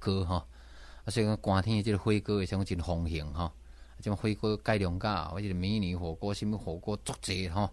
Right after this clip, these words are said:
啊，当然有真侪这个业者就会推出诶无共款的这个补品吼。来讲，诶，即摆你看有一种这个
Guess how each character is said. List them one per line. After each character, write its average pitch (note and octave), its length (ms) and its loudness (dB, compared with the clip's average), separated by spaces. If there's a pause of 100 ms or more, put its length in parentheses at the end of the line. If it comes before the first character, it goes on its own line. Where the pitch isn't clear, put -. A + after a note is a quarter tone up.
(520)
啊， C#3 100 0
当 B2+ 180 8
然 G#2+ 320 4
有 A2+ 60 -4
真 A2 180 2
侪 G2+ 140 0
这 B2+ 80 0
个 A2+ 60 2
业 G2+ 100 4
者 A2+ 240 2
就 F#2 80 0
会 F2 320 -2
推 G#2+ 160 -2
出 C#3 140 0 (100)
诶 A2+ 100 -2
无 G#2 220 2
共 F2 180 0
款 A2 160 4
的 F#2 80 2
这 G2 120 0
个 F#2+ 100 0 (100)
补 G#2 200 0
品 F2+ 280 -2
吼。 D#2+ 160 -4 (520)
来 - 120 -10
讲， G2 180 -2
诶， B2+ 600 2
即 A2+ 120 -2
摆 G#2+ 80 0
你 G#2 80 0
看 G2 140 -2
有 D#2 120 -6
一 - 140 -10
种 G#2+ 200 0
这 G2+ 120 -2
个 F2+ 80 -4